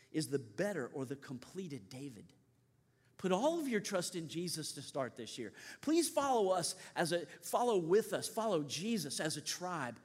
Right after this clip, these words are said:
this year. That's all we seek to do here. Three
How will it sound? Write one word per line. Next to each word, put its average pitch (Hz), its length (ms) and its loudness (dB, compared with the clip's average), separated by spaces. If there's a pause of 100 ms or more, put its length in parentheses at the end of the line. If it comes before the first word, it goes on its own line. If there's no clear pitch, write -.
(360)
this 127 340 -2
year. 127 140 -2
That's 170 160 -4
all 226 320 2
we 196 100 2
seek 190 340 -4
to 151 100 -10
do 131 260 -10 (180)
here. 92 120 -16 (3500)
Three 202 320 0